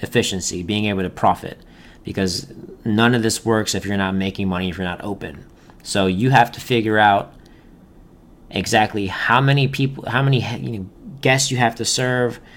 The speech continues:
where the best place to position these tables, should you open your patio, how do you serve alcohol? We didn't even get into alcohol. Um,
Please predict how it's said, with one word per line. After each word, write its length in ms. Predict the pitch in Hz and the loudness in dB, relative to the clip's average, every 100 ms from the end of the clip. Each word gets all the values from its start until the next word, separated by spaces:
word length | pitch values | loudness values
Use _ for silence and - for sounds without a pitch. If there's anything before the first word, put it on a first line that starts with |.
| - - - - - | -20 -20 -20 -20 -14
where 540 | - 98 113 127 139 | -6 2 4 4 4
the 100 | 131 | 2
best 400 | 101 123 123 - | 0 2 2 0
place 220 | 120 120 - | -2 -2 -4
to 100 | 104 | -8
position 400 | 104 120 - 117 | -4 -2 -2 -4
these 120 | 104 | -4
tables, 400 | 120 117 123 117 | 0 0 0 0
should 300 | - 143 135 | 2 2 0
you 140 | 110 | -2
open 260 | 113 120 123 | -2 -2 -4
your 80 | 110 | -4
patio, 480 | 117 117 123 120 | 0 0 2 0
how 320 | 117 - 147 147 | -2 -2 0 2
do 80 | |
you 160 | 143 120 | 2 2
serve 300 | - 127 110 | 2 2 4
alcohol? 400 | 107 - 104 98 | 2 2 -2 0
We 80 | 120 | 0
didn't 180 | 139 107 | 0 -2
even 120 | 92 | -2
get 180 | 101 117 | -2 -2
into 180 | 120 | -2
alcohol. 640 | 90 92 - 87 85 73 - - - - - - - - - - - - | -4 -6 -8 -8 -10 -10 -16 -20 -20 -20 -20 -20 -20 -20 -18 -14 -16 -2
Um, 640 | 113 104 101 95 90 90 | 4 6 6 4 0 -4